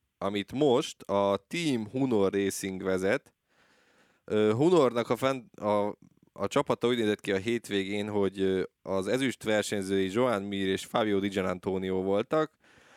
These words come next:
a konstruktőre a Yamaha, a két arany versenyzője pedig Enea Bastianini és Fabio Quartararo voltak,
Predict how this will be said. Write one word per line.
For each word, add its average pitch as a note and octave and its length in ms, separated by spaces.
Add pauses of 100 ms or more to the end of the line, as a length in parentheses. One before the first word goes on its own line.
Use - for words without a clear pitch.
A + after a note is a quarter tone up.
(100)
a G2 520 (280)
konstruktőre A2+ 640
a F#2 60
Yamaha, G2+ 800
a - 100
két D#3+ 320
arany B2+ 220
versenyzője G#2+ 560
pedig G2+ 320
Enea A2+ 360
Bastianini F#2+ 680
és F#2 220
Fabio G2+ 340
Quartararo F#2 680
voltak, F#2+ 500